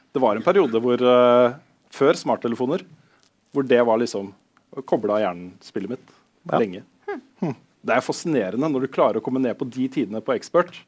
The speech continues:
Speaker 1: så er det, det er fortsatt, det føles godt,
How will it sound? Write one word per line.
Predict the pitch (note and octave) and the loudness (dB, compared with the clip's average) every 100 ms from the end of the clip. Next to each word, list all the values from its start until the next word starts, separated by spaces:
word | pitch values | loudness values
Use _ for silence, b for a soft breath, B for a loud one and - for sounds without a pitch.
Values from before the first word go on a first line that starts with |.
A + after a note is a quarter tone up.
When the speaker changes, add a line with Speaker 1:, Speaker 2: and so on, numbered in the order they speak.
| _ _ _ _ _ _ | _ _ _ _ _ _
Speaker 1:
så | - | -2
er | A2+ A2+ | 0 0
det, | A#2+ A#2 A#2 | -4 -8 -6
det | A#2 | -4
er | A#2+ A#2+ A2+ G#2+ G#2 G#2 - | -2 0 0 -2 -6 -12 -20
fortsatt, | - F#2 - E3 - | -18 -14 -8 -8 -8
det | G#2+ | -8
føles | E2+ F#2 - | -10 -12 -14
godt, | B2 | -16